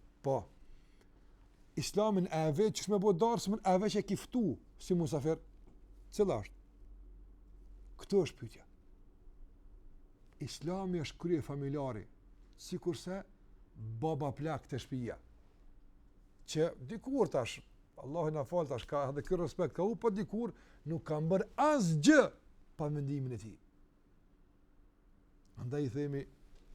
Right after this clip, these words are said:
kryefamiljari shtëpisë tonë, i zemrave tona, ti Islam, ti Kur'an, na po dojmë si vjetë me martu djalin.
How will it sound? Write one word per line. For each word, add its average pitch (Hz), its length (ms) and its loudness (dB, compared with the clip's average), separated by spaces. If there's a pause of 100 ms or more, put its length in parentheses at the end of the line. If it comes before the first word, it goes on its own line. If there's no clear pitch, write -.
(2500)
kryefamiljari 143 880 0
shtëpisë - 480 -4
tonë, 180 240 -6 (640)
i 131 80 -8
zemrave 175 480 2
tona, 196 300 0 (120)
ti 294 220 4
Islam, 226 480 6
ti 262 140 6
Kur'an, 233 420 10 (1160)
na 185 120 2
po 165 160 0
dojmë 160 200 4
si 160 140 -2
vjetë 156 180 0
me 143 120 -4
martu 131 200 -4
djalin. 117 380 -4